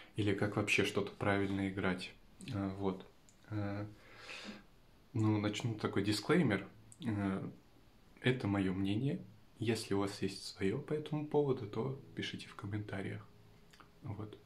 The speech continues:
Ну, я начну. Ам, итак, для меня идеальных боев, правильной игры, вот какой боев, да, э,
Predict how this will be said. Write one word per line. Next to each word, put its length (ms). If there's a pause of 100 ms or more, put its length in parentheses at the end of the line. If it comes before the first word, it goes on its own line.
Ну, 100
я 140
начну. 400 (1500)
Ам, 680 (420)
итак, 340
для 140
меня 480
идеальных 880
боев, 760 (180)
правильной 760 (100)
игры, 360 (260)
вот 180
какой 240 (260)
боев, 360 (120)
да, 200 (720)
э, 160